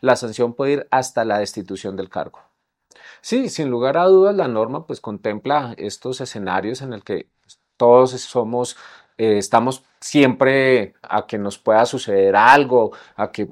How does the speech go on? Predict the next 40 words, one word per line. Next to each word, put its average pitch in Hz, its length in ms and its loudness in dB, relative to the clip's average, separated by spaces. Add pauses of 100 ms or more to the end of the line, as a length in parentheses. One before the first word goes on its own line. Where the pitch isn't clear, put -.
algún - 340 -16
familiar 101 640 -2
desafortunadamente 101 1000 -8
fallezca. 117 500 0
Entonces, 113 340 -10
pues, 175 160 -4
la 139 120 -2
norma 139 420 -2 (260)
obviamente 151 640 0
contempla 135 480 -2
la 147 160 0
posibilidad 107 580 -2
de 117 120 0
esta 139 340 -4
exoneración. 120 760 -4 (280)
Eso, 185 340 4
pues, 190 160 -2
se 139 240 -2
deberá 123 400 4
acreditar 131 640 0
ante 143 180 -2
el 151 60 -2
registrador 110 640 -2
municipal 110 840 2
de 123 160 -4
cada 117 540 2
uno 117 240 -2
de 120 80 0
los 110 140 -4
mil 98 260 -8
ciento 113 380 -8
cuatro 113 380 0
municipios 101 500 -10
que - 80 -6
hay 107 100 -6
en 98 120 -12
todo 107 120 -6
el 107 100 -10
territorio 98 440 -6
nacional, 107 440 -8